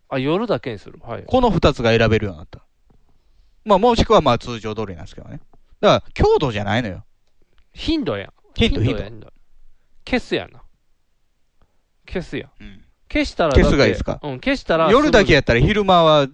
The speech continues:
Speaker 2: 大丈夫ですよ。
Speaker 1: でも夜に、ひ-、いかがわしいことは夜するもんや。
Speaker 2: ああ。
Speaker 1: うん。してる時にイルカに
Speaker 2: 夜しか出ないイベントあるしね。
Speaker 1: そうやろ？
Speaker 2: うん。
Speaker 1: その夜しか出ないレアなイベントの時にイルカいっぱい出てこられても、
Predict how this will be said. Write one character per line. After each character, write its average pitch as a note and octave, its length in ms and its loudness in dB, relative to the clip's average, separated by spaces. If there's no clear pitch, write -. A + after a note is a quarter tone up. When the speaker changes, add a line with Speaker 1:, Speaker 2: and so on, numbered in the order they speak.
Speaker 2:
大 C#3 160 0
丈 G#2+ 100 -8
夫 F2+ 40 -10
で F2+ 60 -16
す - 80 -18
よ。 - 100 -16
Speaker 1:
で A3 120 -2
も G3+ 100 -2
夜 C#4 360 0
に、 D#3+ 500 -4
ひ-、 - 160 -12
い B3+ 40 -6
か D#4+ 140 0
が D#4 100 0
わ E4+ 120 0
し - 120 -6
い E3 60 -2
こ D3 120 -6
と D3 80 -4
は B2+ 60 0
夜 C#3+ 200 -2
す D#3+ 140 -6
る F#3+ 80 -2
も F3+ 140 -2
ん A#2+ 60 -8
や。 F#2+ 160 -16
Speaker 2:
あ G#2 380 -4
あ。 C3 40 -12
Speaker 1:
う - 20 -12
ん。 G2+ 260 -18
し - 120 -16
て C#4+ 120 0
る C4+ 60 -4
時 A3+ 240 -4
に C3 280 -6
イ G3+ 60 -6
ル G3+ 80 -6
カ E3+ 160 0
に D#3 280 -6
Speaker 2:
夜 A#3 220 4
し A#3+ 80 2
か D3 120 4
出 D3 140 4
な B2+ 180 2
い A2 280 0
イ C3 40 0
ベ C3+ 120 4
ン B2 60 -2
ト A2 80 0
あ G2 60 0
る G#2 80 -8
し - 100 -6
ね。 G2 220 -6
Speaker 1:
そ - 120 -6
う E3 40 2
や A#2 40 -2
ろ？ D#3+ 220 -2
Speaker 2:
う G#3+ 40 -10
ん。 B3 80 -16
Speaker 1:
そ G#3+ 140 -4
の A3 120 -2
夜 G#3 260 -2
し A#3+ 80 -8
か F#3+ 140 -2
出 G3 100 -2
な F3+ 120 0
い D3 100 -2
レ C#4+ 160 2
ア C#4+ 100 2
な G#3+ 100 0
イ A3 80 -2
ベ A#3+ 140 -2
ン A#3 60 -10
ト A#3 120 -2
の A#3 120 -4
時 A3 240 -4
に G3 80 -2
イ A3 60 0
ル G#3 100 -2
カ A#3+ 100 2
い G3+ 40 0
っ - 20 -2
ぱ F3 140 -2
い D#3 40 -4
出 F3 80 0
て F#3 100 0
こ G3+ 100 -2
ら G3 60 0
れ F3+ 60 -2
て C#3+ 100 -4
も、 A#2 360 -8